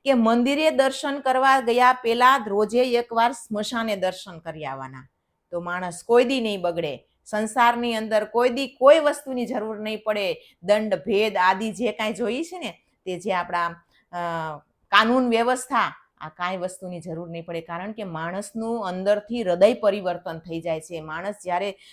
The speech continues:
પોતાની જીવતી જાગતી લાશ સામે જોવે છે, કે જે આપણું જીવન જીવતું છે અને સામે જે મરેલી લાશ સળગે છે, એ સળગતી લાશ જોવે છે ને, ગમે તેવો માણસ હોય ને, ગમે તેવા મગજનો, તો એ મગજ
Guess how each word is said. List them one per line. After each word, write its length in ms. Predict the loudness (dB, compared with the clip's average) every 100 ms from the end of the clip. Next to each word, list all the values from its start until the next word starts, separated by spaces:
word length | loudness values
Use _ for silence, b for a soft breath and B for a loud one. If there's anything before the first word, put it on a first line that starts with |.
| b
પોતાની 460 | -4 2 2 2 -2
જીવતી 520 | -2 -2 0 2 2
જાગતી 540 | 4 0 0 -4 -2
લાશ 340 | 4 6 6 4 -2
સામે 320 | -2 -2 0 -2
જોવે 360 | 0 2 2
છે, 220 | 2 -2 -2 b b -2
કે 80 | -2
જે 200 | 0 -2
આપણું 560 | 0 2 2 8 6 6
જીવન 300 | 2 2 0
જીવતું 400 | -2 -4 -4 -4
છે 280 | 2 2 0 B -8
અને 140 | -8
સામે 360 | -2 -2 -2 -4
જે 120 | -4
મરેલી 380 | -2 -2 -2 -2
લાશ 400 | 2 2 2 -4
સળગે 500 | -2 -2 0 2 2
છે, 380 | 2 0 0 -4
એ 40 |
સળગતી 520 | -4 -2 -2 -4 -8
લાશ 380 | -4 -2 -2 -4
જોવે 300 | -6 0 0
છે 140 | 0 -8
ને, 180 | -10 b b b
ગમે 380 | 0 2 2 0
તેવો 280 | 0 -2 -2
માણસ 400 | -2 -2 -4 -6
હોય 100 | -6
ને, 100 | -2
ગમે 240 | -4 -4
તેવા 240 | -6 -6 -4
મગજનો, 540 | -2 -4 -6 -8 -12 _ _
તો 100 | -10
એ 180 | -6 -6
મગજ 300 | -4 -6 -8